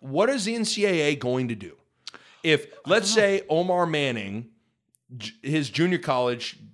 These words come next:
Speaker 1: they, they've shut down their campus,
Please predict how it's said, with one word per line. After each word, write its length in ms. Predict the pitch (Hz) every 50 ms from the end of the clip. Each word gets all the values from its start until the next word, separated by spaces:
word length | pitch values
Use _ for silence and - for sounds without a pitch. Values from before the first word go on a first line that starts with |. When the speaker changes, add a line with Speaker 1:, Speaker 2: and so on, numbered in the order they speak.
| _ _ _ _ -
Speaker 1:
they, 680 | - 104 123 139 143 147 143 147 143 135 131 127 - - -
they've 240 | 101 127 156 170 165
shut 300 | - - 196 175 156 -
down 200 | 156 147 143 135
their 80 | 131 120
campus, 640 | - - 113 101 92 90 104 104 131 - - -